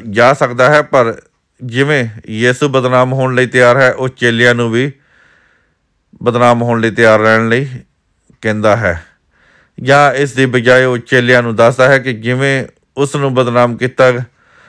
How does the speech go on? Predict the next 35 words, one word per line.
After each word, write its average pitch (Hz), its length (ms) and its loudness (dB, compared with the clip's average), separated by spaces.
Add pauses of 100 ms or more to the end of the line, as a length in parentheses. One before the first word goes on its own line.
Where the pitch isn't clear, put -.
(140)
ਜਾ 123 200 4
ਰਿਹਾ, 135 120 4
ਉਸੇ 131 220 0
ਤਰ੍ਹਾਂ 123 220 2
ਉਹਨਾਂ 123 360 0
ਨੂੰ 123 120 0
ਵੀ 117 100 0
ਬਦਨਾਮ 107 480 -2
ਕੀਤਾ 135 500 -2 (140)
ਜਾਵੇਗਾ। 104 520 0
ਹੁਣ 156 220 -2
ਇੱਕ 160 300 -2 (480)
ਪਲ 139 260 2
ਲਈ 131 120 0
ਸੋਚੋ 120 460 -2 (760)
ਕਿ 147 60 4
ਇਹ 147 300 4
ਮਨੋਵਿਗਿਆਨਿਕ 131 840 2
ਤੌਰ 123 220 0
'ਤੇ 117 280 0
ਕੀ 131 260 -4
ਕਰਦਾ 104 380 2
ਹੈ। 98 220 -2
ਜੇ 117 260 0
ਤੁਸੀਂ 139 340 -4
ਕਿਸੇ 131 240 0
ਡਾਕਟਰ 117 340 -2
ਕੋਲ 120 200 -2
ਜਾਂਦੇ 113 300 0
ਹੋ 127 140 2
ਤੇ 123 120 -2
ਤੁਸੀਂ 113 340 -4
ਇਲਾਜ 110 260 4
ਕਰਵਾਉਂਦੇ 110 500 -2
ਹੋ, 131 280 -2